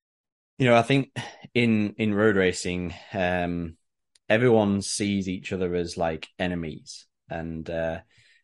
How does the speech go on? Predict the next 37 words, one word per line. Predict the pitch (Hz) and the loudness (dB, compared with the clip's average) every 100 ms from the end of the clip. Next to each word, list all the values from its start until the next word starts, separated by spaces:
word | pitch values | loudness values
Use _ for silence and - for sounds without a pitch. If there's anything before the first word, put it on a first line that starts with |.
| - | -10
and, | 92 87 82 | -6 -6 -8
like, | 85 82 80 - | -6 -6 -6 -10
that | 92 85 - | -6 -6 -6
they, | - 87 85 85 80 | -4 -2 -2 -4 -4
they | 87 | -4
don't | 104 104 | 0 0
wanna | 95 92 | -2 -6
talk | - 101 92 - | -2 0 0 -2
to | 92 | -8
each | 87 - | -6 -2
other, | 90 87 | -2 -2
they | 85 | -2
don't | 92 92 - | -2 -2 -4
wanna | 90 87 85 85 85 90 95 | -6 -4 -4 -4 -4 -8 -12
work | 92 87 95 92 - | -8 -2 0 0 -2
with | 90 | -4
each | 90 - - | -4 -6 -6
other, | 87 87 85 87 _ - _ - | -4 -2 -4 -6 _ -20 _ -12
you | 85 | -6
know, | 87 | -4
they're, | 85 87 85 | -2 -4 -2
they're | 90 | -4
there | 87 104 95 | 0 2 2
to | - | 0
beat | 82 98 98 | -4 -4 -4
each | 90 87 - | -6 -8 -6
other, | 87 85 | -4 -4
and | 87 | -4
that's | 85 - - | -6 -6 -2
it. | 78 - _ - - _ - | -2 -4 _ -20 -20 _ -4
But | 92 | -2
there's | 101 - | -2 2
certain | 123 113 95 95 _ _ - | 6 6 4 -4 _ _ -12
situations | - 113 - 107 104 - 92 90 87 | -6 -4 -2 2 2 2 -4 -4 -4
which | 90 - - - | -6 -4 -8 -8
present | - 92 101 98 | -6 0 2 0
themselves, | 80 82 - 76 - 80 - - | -6 -6 -4 -4 -4 -8 -10 -18